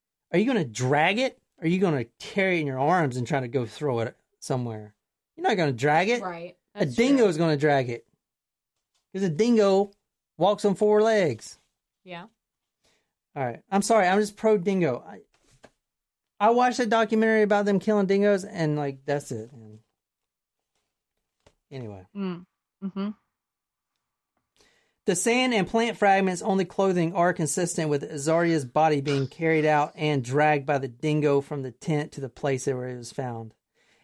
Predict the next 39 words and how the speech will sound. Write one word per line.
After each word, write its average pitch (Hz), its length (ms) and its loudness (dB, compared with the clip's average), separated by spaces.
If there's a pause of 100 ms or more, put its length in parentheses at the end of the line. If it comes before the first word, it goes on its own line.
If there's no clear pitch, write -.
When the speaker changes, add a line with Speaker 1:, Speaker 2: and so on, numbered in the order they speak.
Speaker 1:
It 233 180 4
is 240 220 2
unlikely 220 540 2
that 202 240 2
if 190 180 0
the 185 100 0
clothing 208 440 2
had 175 160 2
been 165 160 -2
taken 202 400 0
from 175 180 -4
the 160 100 -2
Chamberlain's 180 520 -2
car, 180 300 0
buried, 185 640 0 (1120)
and 160 160 -2
later 190 360 2
placed 202 640 -2 (160)
where 170 280 2
it 165 120 0
was 156 220 0
found, 202 480 2
it 165 120 0
would 165 200 -2
have 156 160 0
been 151 180 -2
collected, 165 720 -2 (800)
it 160 60 -2
would 214 200 4
have 202 180 2
collected 190 400 0
the 160 80 0
quantity 175 680 -2
and 147 140 0
variety 156 640 2 (920)
of 151 280 2
plant 170 300 -2
material 139 520 -2
it 160 160 -6